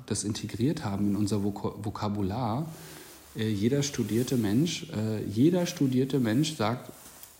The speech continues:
"Ja, ja, klar, äh, Al-Qaida ist ins World Trade Center geflogen." Es ist so ein Irrsinn, ne? Da sieht man mal, wie weit man gehen kann. Also ich hab mir immer gedacht, wenn, wenn nine eleven durchgeht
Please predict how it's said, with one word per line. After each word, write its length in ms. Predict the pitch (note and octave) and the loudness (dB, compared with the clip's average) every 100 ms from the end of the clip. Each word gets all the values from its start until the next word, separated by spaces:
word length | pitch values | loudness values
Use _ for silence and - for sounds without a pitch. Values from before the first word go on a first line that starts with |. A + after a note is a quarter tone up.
| - | -6
"Ja, 180 | B2 B2 | 0 2
ja, 220 | A#2 A#2+ | 4 2
klar, 400 | A#2 - A#2 A#2+ | 0 0 0 0
äh, 100 | F#2 | 0
Al-Qaida 840 | G#2 F#2+ A#2 A#2 A#2+ C3+ A#2+ A#2+ B2 - - - - - - _ _ - _ _ - - - - | 0 0 2 4 6 6 4 2 -4 -12 -20 -20 -20 -20 -20 _ _ -20 _ _ -20 -20 -8 -2
ist 140 | B2 G#2+ | 2 4
ins 200 | A#2+ A2+ | 6 6
World 240 | A#2 A#2 | 6 6
Trade 220 | C3 D3+ | 2 -2
Center 300 | - A#2+ G#2+ | -2 -4 -4
geflogen." 580 | G2+ G2 - F#2+ G2 F#2+ F2+ - - - - - - _ _ - | -4 -4 -2 -2 -2 -6 -10 -18 -20 -20 -20 -20 -20 _ _ -2
Es 200 | A2 - | 0 0
ist 60 | - | 0
so 100 | A#2+ | 2
ein 200 | A#2 G#2+ | 4 2
Irrsinn, 460 | C3 D#3 G#2+ F#2+ | 2 2 2 2
ne? 200 | G#2+ F#3+ - - G2+ | 0 0 -4 -6 -2
Da 140 | A2+ | 0
sieht 180 | G#2+ D3 | 2 2
man 160 | C3 A#2 | 2 2
mal, 260 | G#2 G#2 F#2+ G#2 | 2 0 -2 -2
wie 160 | A2+ | 0
weit 240 | G#2 A2 A#2 | 0 0 0
man 160 | A2 | 0
gehen 300 | G2 A2 D3 | 2 2 2
kann. 260 | D3+ F#2+ F2+ - - - - - - - - - | 0 -4 -8 -12 -20 -20 -20 -20 -20 -20 -14 -4
Also 320 | G2+ G#2+ G#2 | 0 2 2
ich 160 | G#2+ - | 0 -4
hab 140 | A#2 | -2
mir 80 | C3 | 0
immer 200 | A#2 A#2 | 2 2
gedacht, 400 | G#2+ A2 A#2 - | 0 -4 -6 -4
wenn, 300 | G#2 G#2 - | -4 -4 -4
wenn 140 | G2 | -2
nine 280 | F#2+ G#2 D3 | 0 0 0
eleven 380 | A2 A2+ D3+ D3+ | 0 -2 -2 -2
durchgeht 600 | G2 F#2+ - - F2+ | -4 -8 -8 -8 -8